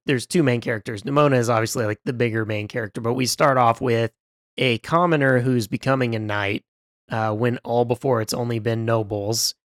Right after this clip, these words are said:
and everybody's a little suspicious or a little worried, and there's doubts about him.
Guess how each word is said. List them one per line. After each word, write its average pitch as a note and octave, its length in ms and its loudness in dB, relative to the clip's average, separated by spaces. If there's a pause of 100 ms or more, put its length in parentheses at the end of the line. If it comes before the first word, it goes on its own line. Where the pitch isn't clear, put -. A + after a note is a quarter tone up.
(120)
and A#2+ 100 -2
everybody's A#2 540 2
a A2+ 60 -2
little C3+ 380 4
suspicious A#2 840 -2
or A2 240 -4
a - 80 -8
little B2+ 240 0
worried, A#2 640 0
and A2 100 -2
there's G#2+ 140 -6
doubts A#2 320 -4
about A2 280 -4
him. G#2+ 340 -4